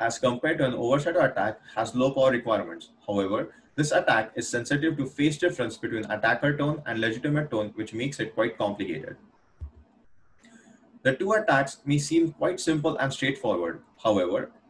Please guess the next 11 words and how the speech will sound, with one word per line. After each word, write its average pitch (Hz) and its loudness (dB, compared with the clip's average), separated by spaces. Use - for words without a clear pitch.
there 127 6
are 123 4
certain 151 0
challenges 147 0
associated 147 0
with 131 -2
executing 127 -2
these 113 0
attacks. - -8
The - -14
first - 2